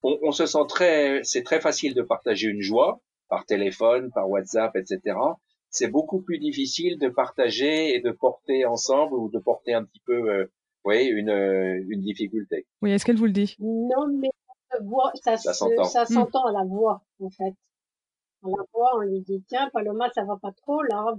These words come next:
Speaker 3: Ben non, c'est des soucis avec les, avec les enfants qui, qui prennent beaucoup de place, qui sont bruyants.
Speaker 1: Paloma, là, dans son tempérament, est toujours hyper positive.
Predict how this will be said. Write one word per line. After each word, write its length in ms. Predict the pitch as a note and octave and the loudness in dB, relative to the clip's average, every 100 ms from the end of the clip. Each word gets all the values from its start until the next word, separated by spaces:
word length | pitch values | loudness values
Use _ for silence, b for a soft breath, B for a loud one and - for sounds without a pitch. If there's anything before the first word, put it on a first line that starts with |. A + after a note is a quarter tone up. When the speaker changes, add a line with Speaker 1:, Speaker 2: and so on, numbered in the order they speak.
| - | -6
Speaker 3:
Ben 100 | F#3 | -4
non, 180 | F#3 G#3+ | -2 -2
c'est 160 | G3 F#3 | -4 -4
des 100 | F#3+ | -6
soucis 380 | F#3+ F#3+ - G3 | -6 -12 -6 -2
avec 200 | F#3+ F#3+ | -2 -4
les, 280 | G3 F#3+ F#3 | -2 0 -2
avec 180 | F#3 F#3 | -4 -6
les 160 | G3 F#3 | -4 -4
enfants 420 | A3+ - G3+ G#3+ G3+ | -6 -6 -4 -4 -4
qui, 260 | F#3+ F#3+ - _ _ _ _ _ _ | -4 -4 -6 _ _ _ _ _ _
qui 240 | F#3 F#3+ F#3+ | -8 -8 -6
prennent 200 | F#3+ F#3+ | -6 -6
beaucoup 240 | F3+ C4 C#4 | -6 -8 -6
de 60 | A#3 | -2
place, 300 | G#3+ A3+ A3+ | 0 0 -4
qui 100 | G3 | -14
sont 160 | - F3 | -14 -14
bruyants. 680 | F3+ A#3+ A#3 G#3 A3 A3 G3 | -6 -6 -4 -2 -2 -2 0
Speaker 1:
Paloma, 460 | C#3+ D3 D3 D#3+ E3 | 4 6 6 6 6
là, 140 | C3 | 4
dans 140 | A2+ A#2 | 2 0
son 180 | B2 A#2 | -2 0
tempérament, 680 | A2+ B2+ A2+ A#2 B2+ C#3+ | 0 2 4 4 6 4
est 140 | A#2 - | 2 -2
toujours 360 | C3 C#3+ C#3+ - | -2 2 0 -2
hyper 320 | C#3 C#3+ C#3 | -2 2 2
positive. 680 | A#2 A2+ A#2+ - A2 F2+ | 0 -2 -4 -6 -4 -2